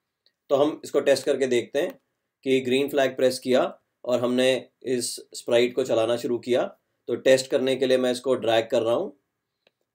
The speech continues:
और अब हम देखते हैं कि अगर ये स्प्राइट केक को टच करता है तो that's delicious, thank you। तो ये हमारा एक अच्छा गेम बन गया है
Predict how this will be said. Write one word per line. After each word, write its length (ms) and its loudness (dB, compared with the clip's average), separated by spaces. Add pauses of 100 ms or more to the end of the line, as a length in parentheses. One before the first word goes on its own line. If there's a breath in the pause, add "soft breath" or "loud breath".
(120)
और 300 2
अब 160 4
हम 200 0
देखते 340 -2
हैं 120 0
कि 180 -2 (160)
अगर 300 4
ये 200 4
स्प्राइट 520 0 (720)
केक 240 2
को 60 2
टच 260 2
करता 300 0
है 240 -6 (380)
तो 380 2 (500)
that's 240 4
delicious, 440 -2 (240)
thank 220 -2
you। 80 -6 (920)
तो 60 -2
ये 240 2
हमारा 400 2
एक 360 0 (540)
अच्छा 300 2
गेम 260 0
बन 140 -2
गया 140 2
है 260 -2